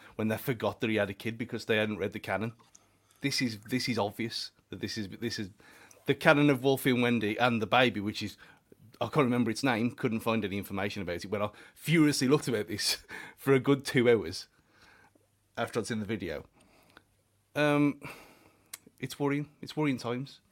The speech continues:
and we, we're exposing ourselves up to Albion ridicule here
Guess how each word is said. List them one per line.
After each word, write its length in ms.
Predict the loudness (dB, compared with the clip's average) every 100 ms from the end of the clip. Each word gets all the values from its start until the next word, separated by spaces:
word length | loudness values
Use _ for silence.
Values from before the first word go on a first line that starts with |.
| _ _ -4
and 340 | -2 -2 -6 -16 _ _ _ _ -4
we, 240 | -2 0
we're 300 | 0 0 0
exposing 480 | -4 0 4 4 4
ourselves 460 | 2 4 2 2 -2
up 100 | -4
to 200 | -6 -2
Albion 380 | 2 2 2 -2
ridicule 380 | -4 -4 -4
here 180 | -2 -6